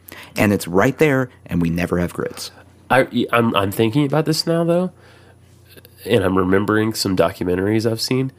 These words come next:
Speaker 2: Most of the corn, it's not grown for people.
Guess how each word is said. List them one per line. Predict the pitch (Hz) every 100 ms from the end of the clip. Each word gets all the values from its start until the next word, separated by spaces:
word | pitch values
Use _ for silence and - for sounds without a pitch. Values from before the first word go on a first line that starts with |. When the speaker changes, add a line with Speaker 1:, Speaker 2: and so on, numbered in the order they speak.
| - _
Speaker 2:
Most | - 95 98 -
of |
the | 107
corn, | 104 101 101 117 120 _ _ - - _ - - _ -
it's | -
not | 107 95
grown | 101 95
for | -
people. | - 110 - -